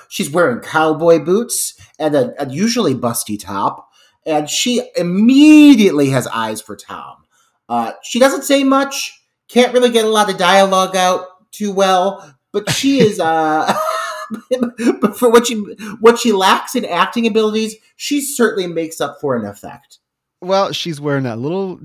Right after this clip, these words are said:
Speaker 2: jean miniskirt, miniskirt and these cowboy boots that are probably five sizes too big for her. She's literally about three foot tall.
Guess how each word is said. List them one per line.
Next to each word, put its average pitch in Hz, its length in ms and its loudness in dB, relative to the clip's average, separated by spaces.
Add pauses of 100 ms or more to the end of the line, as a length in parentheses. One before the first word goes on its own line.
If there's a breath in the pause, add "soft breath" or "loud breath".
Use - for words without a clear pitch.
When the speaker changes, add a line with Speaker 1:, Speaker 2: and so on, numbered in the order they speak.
Speaker 2:
jean 135 320 -6
miniskirt, 113 560 -8 (100)
miniskirt 110 580 -8
and 104 160 -10
these 104 360 -8
cowboy 135 420 -2
boots 110 320 -6
that 110 140 -12
are 104 80 -10
probably 110 340 -12
five 120 340 -10
sizes 117 440 -12
too - 180 -10
big 107 220 -10
for 101 140 -18
her. 101 260 -14 (440 loud breath)
She's 131 320 -6
literally 185 460 4
about 139 400 2 (240)
three 143 280 -2
foot 147 280 -6
tall. 98 480 -10